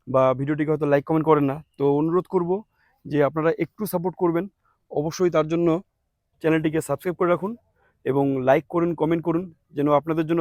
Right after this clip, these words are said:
তাহলে আমি এরকম আরও সুন্দর সুন্দর ভিডিও বিভিন্ন প্রান্তে ছুটে গিয়ে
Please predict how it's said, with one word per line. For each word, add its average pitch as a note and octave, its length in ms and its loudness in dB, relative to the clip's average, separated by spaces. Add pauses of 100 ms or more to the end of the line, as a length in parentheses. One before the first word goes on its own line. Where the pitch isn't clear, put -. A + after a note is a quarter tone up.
তাহলে D#3 240 -2
আমি D#3+ 100 0 (380)
এরকম C#3+ 280 2 (280)
আরও F3 160 2 (120)
সুন্দর E3 220 -8
সুন্দর F3 180 -4 (100)
ভিডিও D#3 200 0 (420)
বিভিন্ন D#3+ 340 -2 (140)
প্রান্তে D3 380 -2
ছুটে C#3+ 260 -2
গিয়ে G3 140 0